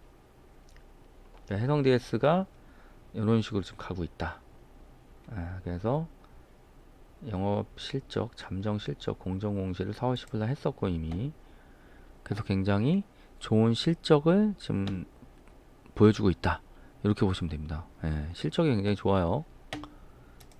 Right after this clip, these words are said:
그래서 실적이 굉장히 좋기 때문에 얘는 잘 가는 건데 이게 언제냐면 사월 십오 일 날 요게 나왔었어요. 그러니까 사실은 우리가 사월 십오 일 날 이걸 봤어야지.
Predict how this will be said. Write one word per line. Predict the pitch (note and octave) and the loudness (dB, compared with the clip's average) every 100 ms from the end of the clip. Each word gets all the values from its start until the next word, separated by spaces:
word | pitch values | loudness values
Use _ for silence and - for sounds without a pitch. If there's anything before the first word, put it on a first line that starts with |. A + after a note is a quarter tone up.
| - | -4
그래서 | G#2+ A2 C3+ | 0 2 2
실적이 | C3+ E3+ - - C#3 D#3+ F#3 G#3 - - - | 0 -4 -4 -2 -2 0 -2 -2 -8 -20 -20
굉장히 | - G#2+ A#2 C3 C3 | -6 -4 0 0 0
좋기 | - A2 A#2+ A#2+ A2+ - C#3+ | 2 2 4 2 0 -4 -4
때문에 | - - F#3+ G3 F#3+ D3+ | 0 4 6 6 4 4
얘는 | G#2+ G#2+ | 4 2
잘 | F2 E2+ | 4 4
가는 | G#2 G2+ | 4 2
건데 | F2 F2 B2 G2+ - - - | 0 4 4 4 -2 -16 -8
이게 | - C#3 | 0 6
언제냐면 | E3+ G2 A2 A2+ | 6 6 2 0
사월 | - F#3 F#3+ | 4 6 6
십오 | - G3+ G3+ | 4 2 6
일 | F#3+ E3+ | 6 6
날 | E3+ B2+ | 4 6
요게 | G#2 | 6
나왔었어요. | A#2+ - F2+ A2 - E2 D#2 F2 - - - - | 4 4 2 0 0 0 0 -4 -10 -20 -20 -2
그러니까 | - | 2
사실은 | - D#3+ F3 B2+ | 4 2 2 4
우리가 | G2+ G2+ A2 | 4 6 6
사월 | - F3 | 6 4
십오 | E3 - | 4 4
일 | G3 | 8
날 | D3 | 8
이걸 | G2+ | 6
봤어야지. | - F2 - G#2 E2 - | 4 0 4 2 2 -8